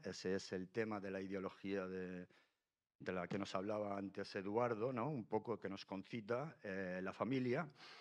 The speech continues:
eh, sino que está habitada por dos, eh, señores que se llaman, señores por llamarles de algún modo,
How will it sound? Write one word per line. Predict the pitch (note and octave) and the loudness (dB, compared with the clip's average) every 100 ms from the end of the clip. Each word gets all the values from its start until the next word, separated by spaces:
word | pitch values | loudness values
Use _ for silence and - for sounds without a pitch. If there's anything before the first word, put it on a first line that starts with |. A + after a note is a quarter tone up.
| - - - _ - | -16 -18 -20 _ 4
eh, | D3 C#3 | 6 8
sino | G3+ G3+ | 10 10
que | G3+ | 12
está | - F#3+ | 12 12
habitada | F#3+ E3+ E3 - | 12 12 12 10
por | D3 C#3 | 8 8
dos, | C#3+ - E3 | 4 4 4
eh, | C#3 B2+ A#2+ | 6 6 4
señores | - B2+ D3 C3+ - | 2 4 6 4 2
que | C3+ | 0
se | C3 | 4
llaman, | A#2+ B2+ A#2+ | 6 4 0
señores | - G#2 A#2 - | -2 -2 -2 -2
por | A2 | 0
llamarles | G#2 G#2 G#2 G2+ | 2 2 0 -2
de | G2+ G2 F#2+ | -2 0 -2
algún | F#2+ F#2 A2 | -4 -2 0
modo, | A#2 | 4